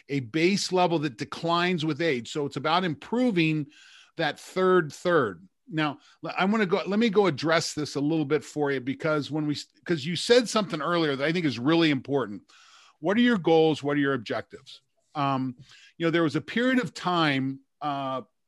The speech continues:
prior to becoming a father when I was spending a lot of time worrying about what I looked like, or as an athlete, training to be an athlete and be big and strong and, and do some of these things. Um, but now that I am,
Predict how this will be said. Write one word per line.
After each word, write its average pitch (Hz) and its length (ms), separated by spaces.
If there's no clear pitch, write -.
prior 196 400
to - 120
becoming 156 460
a 123 60
father 120 720
when 143 180
I 160 160
was 233 180
spending 175 420
a 151 60
lot 151 200
of 165 80
time 156 280
worrying 143 280
about 143 240
what 139 160
I 143 80
looked 135 400
like, 127 360
or 127 180
as 135 200
an 135 140
athlete, 143 680
training 156 440
to 139 40
be 143 140
an 143 100
athlete 139 480
and 127 160
be 139 140
big 135 380
and 127 120
strong 139 540
and, 123 180
and 127 200
do 143 180
some 147 180
of 135 80
these 127 200
things. 123 380
Um, 143 440
but 160 140
now 185 400
that 180 360
I 151 260
am, 151 640